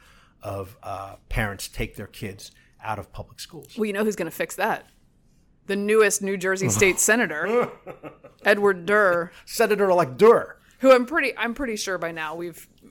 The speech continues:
Speaker 2: we've, have we had problematic tweet,
Speaker 1: Yeah, oh,
Speaker 2: uh, news
Speaker 1: oh,
Speaker 2: cycle
Speaker 1: they've
Speaker 2: already?
Speaker 1: dug in.
Speaker 2: Okay,
Speaker 1: They've
Speaker 2: yeah.
Speaker 1: dug in. They found it. They didn't look, they didn't care to look at it when he
Speaker 2: Tweets
Speaker 1: was
Speaker 2: have
Speaker 1: running.
Speaker 2: surfaced.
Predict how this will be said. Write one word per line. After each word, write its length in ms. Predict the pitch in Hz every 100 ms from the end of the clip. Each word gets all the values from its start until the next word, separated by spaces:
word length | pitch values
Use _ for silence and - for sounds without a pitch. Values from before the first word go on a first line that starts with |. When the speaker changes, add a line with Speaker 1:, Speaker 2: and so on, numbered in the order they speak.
| 208
Speaker 2:
we've, 240 | 220 -
have 160 | 196 214
we 80 | 196
had 200 | 226 196
problematic 540 | 208 190 196 185 -
tweet, 360 | - 196 185 -
Speaker 1:
Yeah, 140 | - 139
oh, 260 | 127 117 95
Speaker 2:
uh, 340 | 180 180 175
news 200 | 180 202 226
Speaker 1:
oh, 60 |
Speaker 2:
cycle 240 | 220 208 220
Speaker 1:
they've 120 | -
Speaker 2:
already? 340 | 208 123 110
Speaker 1:
dug 80 | 117
in. 60 | 107
Speaker 2:
Okay, 240 | 98 147
Speaker 1:
They've 160 | - 127
Speaker 2:
yeah. 80 | 135
Speaker 1:
dug 260 | 139 127
in. 120 | 123 113
They 140 | 131
found 380 | 127 127 123 113
it. 100 | 98
They 80 | 123
didn't 180 | 160 165
look, 200 | 170 -
they 100 | 190
didn't 180 | 175 -
care 140 | 180
to 60 | 160
look 200 | 170 180
at 140 | 147
it 140 | 139 147
when 80 |
he 80 | 139
Speaker 2:
Tweets 20 | 147
Speaker 1:
was 80 | 123
Speaker 2:
have 80 | 196
Speaker 1:
running. 160 | 151
Speaker 2:
surfaced. 600 | 269 285 202 165 - -